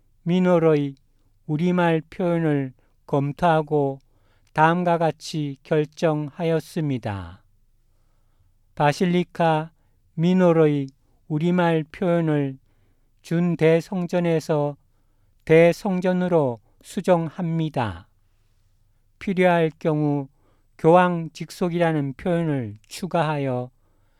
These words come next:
대성전으로 표기할 수 있습니다. 상세한 설명글에서는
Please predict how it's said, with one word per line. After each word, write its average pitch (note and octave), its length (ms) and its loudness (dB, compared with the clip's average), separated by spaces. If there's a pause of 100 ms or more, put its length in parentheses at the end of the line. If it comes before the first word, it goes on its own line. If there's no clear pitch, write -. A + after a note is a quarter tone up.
(340)
대성전으로 E3+ 1200 2 (340)
표기할 F3+ 480 0
수 A2 540 -8 (260)
있습니다. C#3+ 920 -4 (1300)
상세한 F3 840 0
설명글에서는 E3 1200 -2